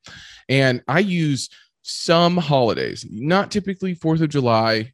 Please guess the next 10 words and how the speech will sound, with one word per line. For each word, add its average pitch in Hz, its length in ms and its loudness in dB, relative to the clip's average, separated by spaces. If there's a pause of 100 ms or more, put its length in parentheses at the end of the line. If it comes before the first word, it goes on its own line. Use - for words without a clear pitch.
(140)
not 120 240 -4
typically 151 320 -6
Memorial 113 420 -4
Day, 104 240 -4
because 101 300 -12
Memorial 113 340 0
Day 113 140 0
is 107 180 -4
Taylor's 110 340 -6
birthday. - 460 -8